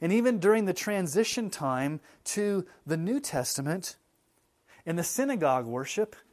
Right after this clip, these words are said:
we see Jesus even practicing this. And so what does Jesus do? He goes in, and this is the second half of the worship service. Jesus gets the,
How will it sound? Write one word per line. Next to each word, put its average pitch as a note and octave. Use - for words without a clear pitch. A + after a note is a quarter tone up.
we A#3
see A#3
Jesus G#3
even G#3
practicing A3+
this. B2+
And F#3+
so A3
what A#3
does A#3
Jesus A3
do? C3
He E3+
goes C#3
in, F3+
and D#3+
this G3+
is B3
the B3+
second F3
half D#3
of F3+
the A3
worship B3
service. B2+
Jesus G#3
gets E3
the, A3